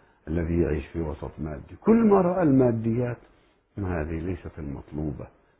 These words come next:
معناها في بديل. وأنا رأيت في الغربيين، رأيت أشخاصا أو أسرا عندهم عطش روحي، عطش للروحانيات،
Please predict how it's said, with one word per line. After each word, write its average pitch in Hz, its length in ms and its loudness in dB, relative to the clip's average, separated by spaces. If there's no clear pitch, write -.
معناها 92 360 0
في 92 120 -2
بديل. 85 420 -2
وأنا 101 340 2
رأيت 90 360 2
في 98 100 -2
الغربيين، 90 720 0
رأيت 95 540 0
أشخاصا 76 760 -6
أو 101 140 -4
أسرا 80 440 -4
عندهم 85 600 -4
عطش 101 640 0
روحي، 90 800 -2
عطش 95 520 -6
للروحانيات، 82 1200 -2